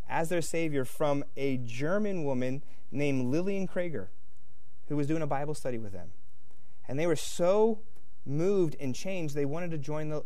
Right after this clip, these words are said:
a local church. And so they came downtown to try to join her church.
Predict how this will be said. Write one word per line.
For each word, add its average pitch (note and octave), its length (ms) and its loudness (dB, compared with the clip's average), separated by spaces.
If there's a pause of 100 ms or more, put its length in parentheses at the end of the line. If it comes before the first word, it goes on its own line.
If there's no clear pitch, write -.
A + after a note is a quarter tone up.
a C#3 80 0
local C#3 300 0
church. C#3+ 320 -2
And A#2+ 100 -2
so C3+ 140 -2
they B2+ 120 -2
came E3+ 360 -2
downtown D#3 640 -2 (400)
to - 100 -2
try D3+ 140 0
to C#3+ 80 0
join C#3+ 340 0
her E3 160 0
church. - 480 -2